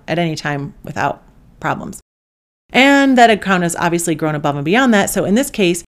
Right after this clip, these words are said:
the first-time home purchase withdrawal could be up to forty-five thousand dollars without taxes or penalty. Now, a really interesting fact here is what the I R S considers a first-time home buyer, because it doesn't necessarily mean that you've never owned a home before.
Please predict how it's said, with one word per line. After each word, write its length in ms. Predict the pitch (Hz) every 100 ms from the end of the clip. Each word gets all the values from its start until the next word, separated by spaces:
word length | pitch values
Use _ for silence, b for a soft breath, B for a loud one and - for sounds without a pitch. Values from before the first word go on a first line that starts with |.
| _
the 100 | 196
first-time 360 | 196 190 233 220
home 260 | 220 294
purchase 340 | 285 208 202 190
withdrawal 560 | 190 - 135 - 175 - -
could 120 | 226
be 100 | 214
up 80 | 185
to 80 | 208
forty-five 540 | - 165 185 202 170
thousand 280 | 170 147 147
dollars 400 | - - - - -
without 680 | 175 190 - 185 214 - - -
taxes 640 | - 180 160 - 165 147 -
or 140 | 143
penalty. 520 | - - - - 196 - _ _ _ _ _ _
Now, 200 | 185 180
a 80 | -
really 240 | 202 330 247
interesting 320 | 247 208 160
fact 340 | - 220 226
here 320 | - 147 170 - _ _ _
is 160 | 208 220
what 80 | 254
the 140 | 269
I 200 | 196 214
R 80 | 196
S 160 | 170
considers 560 | - 185 - 233 165 160
a 60 | 175
first-time 440 | 170 160 160 156
home 180 | 147 170
buyer, 200 | - -
because 260 | 160 - 415
it 120 | 415
doesn't 320 | 349 381 -
necessarily 640 | 233 277 294 277 240 208
mean 220 | 196 262 208
that 120 | 180
you've 200 | 185 185
never 520 | 185 185 202 202 -
owned 220 | 170 170
a 60 | 165
home 260 | 190 427 269
before. 500 | 175 - - 233